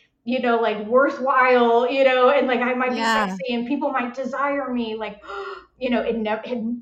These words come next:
Speaker 1: literally never occurred to me in my life. Like, ugly
Speaker 2: Wow.
Speaker 1: duckling for sure. And so I kind of decided right then, I was like, "Okay, I'm gonna do this because I want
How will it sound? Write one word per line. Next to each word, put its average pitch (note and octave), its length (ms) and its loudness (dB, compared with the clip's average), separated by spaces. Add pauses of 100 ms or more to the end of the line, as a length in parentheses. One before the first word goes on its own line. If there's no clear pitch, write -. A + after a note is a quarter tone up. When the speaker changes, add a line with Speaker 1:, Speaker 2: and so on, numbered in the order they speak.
Speaker 1:
literally F4 440 -6
never C4 340 0
occurred A3+ 400 -4
to A#3 80 -4
me G#3 460 -6
in B3 160 4
my G#3 300 -2
life. G3 340 -6 (120)
Like, A3 260 -6
ugly C#4+ 280 0
Speaker 2:
Wow. A#3+ 40 -6
Speaker 1:
duckling A#3 680 -4 (100)
for A3 140 -8
sure. F#3+ 480 -14 (760)
And B3+ 320 0
so B3+ 520 0
I A3+ 120 0
kind A3 260 -6
of G#3 80 -10
decided G#3+ 540 -4
right G3+ 260 -6
then, C4+ 240 -6
I G#3 120 -6
was G#3 200 -10
like, G3 300 -12
"Okay, A#3 540 -6 (360)
I'm A#3 320 0
gonna A3 220 -4
do A#3+ 160 -6
this B3+ 220 -2
because A3+ 300 -8
I G#3+ 180 -2
want G#3 420 -6